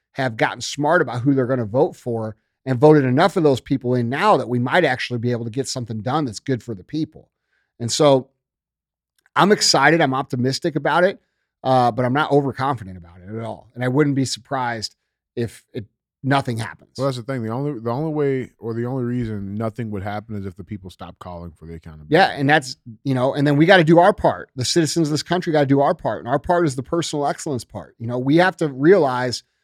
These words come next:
Speaker 1: that we have a role to play in this, and the role to play in this is for us to not be customers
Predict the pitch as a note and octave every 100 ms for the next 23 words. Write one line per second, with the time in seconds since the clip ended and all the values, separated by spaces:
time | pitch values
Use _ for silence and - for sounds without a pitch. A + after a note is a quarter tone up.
0 | _ _ C3 B2 E3+ E3+ E3+ D3+ C3+ E3
1 | C#3+ - - F#3+ D#3 G2 F2 - C3 B2
2 | B2 D#3+ E3+ - D#3+ F3+ D3+ B2 B2 B2
3 | - C3 - C#3 - - _ _ _ -
4 | C#3 B2 C#3 E3 C#3 B2 D#3 D#3 - E3+
5 | E3+ - B2+ A#2+ A#2